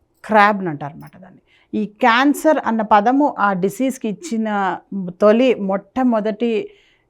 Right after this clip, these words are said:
ఎవరు అంటే కనుక వాళ్ళు యునాని వైద్యులే.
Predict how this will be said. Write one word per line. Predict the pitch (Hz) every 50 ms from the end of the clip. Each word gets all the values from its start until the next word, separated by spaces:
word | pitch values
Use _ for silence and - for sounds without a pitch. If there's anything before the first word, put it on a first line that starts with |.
| -
ఎవరు | - 180 185 180 208 214 214
అంటే | 208 202 196 190 175 196 180
కనుక | 185 175 180 175 - 226
వాళ్ళు | 226 214 196 185 180 196 226 269 269 254 - - - - -
యునాని | 175 185 190 190 196 202 196 202 208 208 196
వైద్యులే. | 175 170 156 151 143 139 143 139 135 131 -